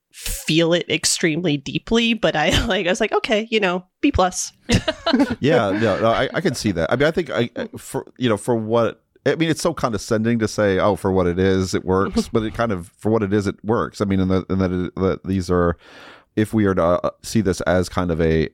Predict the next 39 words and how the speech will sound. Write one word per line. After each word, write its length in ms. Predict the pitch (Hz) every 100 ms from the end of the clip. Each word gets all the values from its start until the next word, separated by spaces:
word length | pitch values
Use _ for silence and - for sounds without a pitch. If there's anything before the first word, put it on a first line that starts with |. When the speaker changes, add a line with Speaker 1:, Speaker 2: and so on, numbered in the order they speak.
| -
Speaker 2:
you 120 | 92
know, 100 | 78
a 100 | 62
modern 580 | 85 73 80 82 82 80 _ - - _ _
rom-com, 520 | 90 98 107 - 82 85
and 80 |
it 80 | 90
is 180 | 95 85
a, 100 | 80 76 -
it, 200 | 98 -
it's 160 | 104 104
a 120 | 90 - 101 - _ -
very 300 | 78 110 104
good 140 | 95
version 340 | 90 107 101 85
of 100 | 78
that 320 | 78 76 - _ _ -
in 100 | 92
a 80 |
lot 200 | 85 82
of 60 | 85
different 280 | 85 - 62
ways. 340 | 90 76 78
I 40 | 82
mean, 160 | 82
it 120 | 80
is, 300 | 78 85 - -
it, 220 | 85 - 90
because 320 | 85 92 90
of 80 | 80
the 60 |
style 460 | 76 92 85 87 85
of 100 | 80
it, 200 | 80 - -
the, 160 | 71 87
the 100 | 82
humor 380 | 98 90 85 85
of 160 | 82
it, 140 | 85